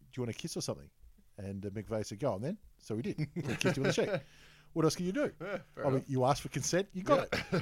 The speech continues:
Speaker 1: it. <laughs> Um, and then after the game, uh, McVeigh was asked on radio, "What do you make of that?" And he goes, "Oh, I thought it was pretty dis-,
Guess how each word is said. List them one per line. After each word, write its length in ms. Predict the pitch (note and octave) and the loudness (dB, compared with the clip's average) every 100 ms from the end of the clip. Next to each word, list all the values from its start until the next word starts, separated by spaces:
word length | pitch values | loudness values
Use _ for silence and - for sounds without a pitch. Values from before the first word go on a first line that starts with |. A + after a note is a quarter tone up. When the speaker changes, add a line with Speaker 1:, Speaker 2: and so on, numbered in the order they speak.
| - | -2
Speaker 1:
it. 120 | C#3+ - | -8 -4
<laughs> 60 | |
Um, 320 | B2+ C3 C3+ C3+ | 2 4 2 0
and 100 | C3 | 0
then 240 | C#3+ D3 C3+ | 2 2 2
after 260 | C#3+ D#3 D3 | 2 2 0
the 80 | A2+ | -2
game, 460 | B2 A#2 A#2+ B2+ - | 0 0 -2 -4 -6
uh, 400 | A#2+ A#2 A2+ A2 A2+ | -4 -2 -2 -4 -6
McVeigh 460 | G#2+ A#2 A#2+ A#2 | -6 -2 0 0
was 320 | G#2+ G2+ - - | -2 -4 -8 -4
asked 260 | B2 B2+ A#2 | -2 -2 -2
on 80 | G#2 | -2
radio, 380 | A2+ A2+ G#2+ | 0 0 0
"What 120 | G#2+ A#2 | 0 -2
do 40 | |
you 60 | G#2+ | -4
make 160 | G#2+ | -4
of 60 | G2+ | -2
that?" 120 | A#2+ | -4
And 40 | G#2+ | -4
he 60 | |
goes, 120 | G2+ G2+ | -6 -2
"Oh, 100 | G#2 | -4
I 60 | |
thought 160 | - F#2 | -4 -8
it 20 | |
was 80 | F#2 | -10
pretty 240 | - F2+ F2 | -8 -10 -10
dis-, 220 | G2 | -12